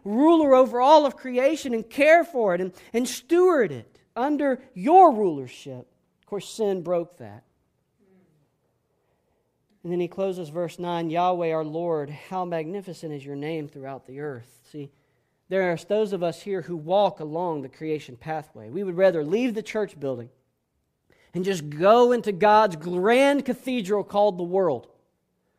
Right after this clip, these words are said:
a place that him, God himself built, and just worship the Lord.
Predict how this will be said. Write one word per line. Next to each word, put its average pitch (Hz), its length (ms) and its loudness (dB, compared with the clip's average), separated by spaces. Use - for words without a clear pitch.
a 151 60 -14
place 247 300 0
that 240 120 0
him, 226 160 -2
God 262 280 8
himself 247 580 0
built, 143 380 -8
and 143 120 -12
just 156 240 -10
worship 147 480 -10
the - 100 -8
Lord. 117 260 -12